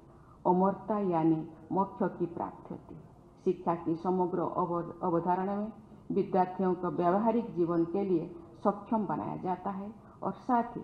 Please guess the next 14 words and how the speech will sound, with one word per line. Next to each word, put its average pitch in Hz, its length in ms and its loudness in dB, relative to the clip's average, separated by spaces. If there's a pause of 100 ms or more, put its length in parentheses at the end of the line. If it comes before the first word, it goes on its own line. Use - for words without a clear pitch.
(320)
धर्म 196 480 2
एवं 170 240 2
आध्यात्म 170 580 2
के 175 240 -4 (360)
संस्कार 165 460 0
भी 165 160 -4 (420)
डाले 147 320 6
जाते 147 320 -10
हैं। - 200 -18 (1400)
आपके 170 540 4 (300)
विद्यापीठ 175 580 2
में 214 200 -4 (2500)
कुलगीत 269 560 6
में 180 380 4